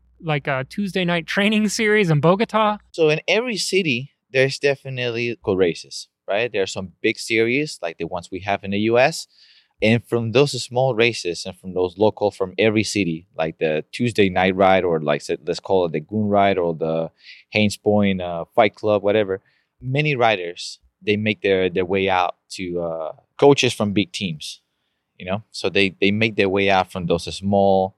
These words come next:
Speaker 2: from those small rides, from those small, uh, training series, and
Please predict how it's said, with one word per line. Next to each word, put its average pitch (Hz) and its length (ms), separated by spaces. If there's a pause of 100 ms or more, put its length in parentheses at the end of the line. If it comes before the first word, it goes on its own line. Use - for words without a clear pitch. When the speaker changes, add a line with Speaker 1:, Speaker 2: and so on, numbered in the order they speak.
(160)
Speaker 2:
from 98 100
those 92 240
small 110 300
rides, 87 320
from 92 160
those 80 160
small, 87 480
uh, 80 320
training 113 340
series, 80 540 (480)
and 90 640